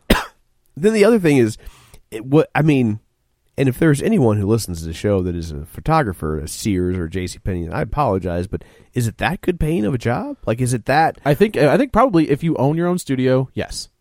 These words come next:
Speaker 2: But if you work for <laughs>
Speaker 1: Yeah, I, I just feel like if he's a store employee taking photographs and he's gotta be in his forties, like,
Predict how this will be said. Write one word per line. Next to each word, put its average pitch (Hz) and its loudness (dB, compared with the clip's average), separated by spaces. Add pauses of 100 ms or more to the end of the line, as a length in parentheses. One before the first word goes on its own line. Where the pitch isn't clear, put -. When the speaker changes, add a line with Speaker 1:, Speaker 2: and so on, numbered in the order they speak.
(160)
Speaker 2:
But 127 2
if 120 0
you 131 0
work 131 0
for 120 0 (220)
<laughs> - -20
Speaker 1:
Yeah, 160 4
I, 143 4
I 156 6
just 175 2
feel 185 4
like 147 4 (240)
if 151 -4
he's 214 2
a 196 4
store 165 4
employee 135 2
taking 117 0
photographs 98 0 (260)
and 117 0
he's 104 -2
gotta 147 2
be 117 0
in 104 0
his 87 -6
forties, 110 0
like, 85 -8